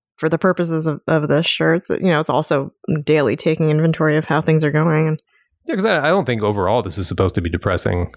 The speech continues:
Speaker 2: either. I mean, it's just, it's truth time.
Speaker 1: Yeah, I mean,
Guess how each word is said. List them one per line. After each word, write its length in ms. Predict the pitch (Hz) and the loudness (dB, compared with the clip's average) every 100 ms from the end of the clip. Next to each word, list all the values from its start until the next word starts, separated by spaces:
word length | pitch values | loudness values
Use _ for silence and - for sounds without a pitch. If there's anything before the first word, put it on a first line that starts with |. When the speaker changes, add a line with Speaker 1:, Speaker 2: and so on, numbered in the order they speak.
| - - | -8 -2
Speaker 2:
either. 260 | 107 92 | -2 0
I 80 | 90 | -2
mean, 140 | 92 | -2
it's 200 | 90 90 | -2 -4
just, 280 | - 90 - _ | -4 -4 -6 _
it's 340 | 85 - - - _ _ _ | -4 -2 -6 -6 _ _ _
truth 300 | - 113 101 | -4 -2 -2
time. 360 | - 87 87 - - _ _ - | -2 -2 -2 -4 -12 _ _ -2
Speaker 1:
Yeah, 200 | 214 240 | 0 0
I 80 | 196 | 0
mean, 280 | 208 180 | 0 0